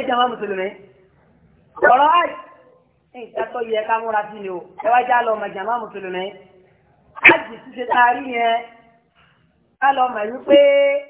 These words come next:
ìtẹ̀lá òfin Ọlọ́run ọba ni o. A sì tẹ̀láfẹ́ Ọlọ́run ọba àlejò ọlá pa wá ni o. A sì gbàfà fún ìtẹ̀lé ọ-, ọ-, òfin Ọlọ́run ọba ni o. Tó bá yẹ pé lẹ́yìn náà ń bẹ ní hajj,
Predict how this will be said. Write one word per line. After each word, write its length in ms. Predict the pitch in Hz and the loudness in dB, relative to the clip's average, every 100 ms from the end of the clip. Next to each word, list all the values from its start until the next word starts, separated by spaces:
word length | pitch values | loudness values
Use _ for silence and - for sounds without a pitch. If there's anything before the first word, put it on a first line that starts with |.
| - _ _ _ | -20 _ _ _
ìtẹ̀lá 580 | _ 226 _ 233 220 262 311 311 | _ -20 _ -14 -8 -4 -4 -6
òfin 440 | 226 208 208 220 | -10 -10 -12 -16
Ọlọ́run 280 | 240 240 269 220 | -12 -10 -10 -8
ọba 240 | 202 202 196 | -8 -6 -6
ni 140 | 202 | -4
o. 100 | 175 - - - - _ _ _ _ _ _ _ - | -6 -8 -20 -20 -20 _ _ _ _ _ _ _ -6
A 140 | - 311 294 | 0 0 0
sì 200 | 233 226 - _ _ _ _ _ - | -16 -20 -20 _ _ _ _ _ -10
tẹ̀láfẹ́ 680 | - 247 262 339 339 - 262 262 | -6 -4 0 0 0 -4 -4 -4
Ọlọ́run 300 | 254 277 247 | -8 -6 -4
ọba 140 | 214 | -2
àlejò 300 | 190 202 202 196 | -4 -4 -10 -4
ọlá 140 | 214 | -4
pa 120 | 214 196 | -2 0
wá 120 | 208 | -2
ni 120 | 202 | -2
o. 100 | 180 - - _ _ _ _ _ _ _ _ _ _ _ _ _ - | -10 -14 -20 _ _ _ _ _ _ _ _ _ _ _ _ _ -2
A 120 | 311 311 | 0 0
sì 160 | - 262 | -2 -16
gbàfà 500 | - - 240 - 220 - - - | -4 0 0 2 0 -2 -8 -20
fún 180 | - 294 | -12 -10
ìtẹ̀lé 340 | 294 202 190 220 | -6 -6 -2 -2
ọ-, 180 | 226 226 | -2 -4
ọ-, 200 | 180 180 | -8 -8
òfin 260 | 190 180 208 | -12 -8 -2
Ọlọ́run 180 | 208 226 | 2 2
ọba 180 | 180 175 | 0 -4
ni 100 | 170 | -4
o. 100 | 147 - _ _ _ _ _ _ _ _ - | -10 -16 _ _ _ _ _ _ _ _ -2
Tó 60 | |
bá 80 | 311 | 2
yẹ 80 | 294 | 4
pé 160 | 294 330 | 2 -2
lẹ́yìn 200 | 320 269 | -2 -2
náà 160 | 269 269 | -2 -2
ń 60 | |
bẹ 80 | 262 | -4
ní 140 | 262 254 | -6 -2
hajj, 260 | 294 277 | 0 0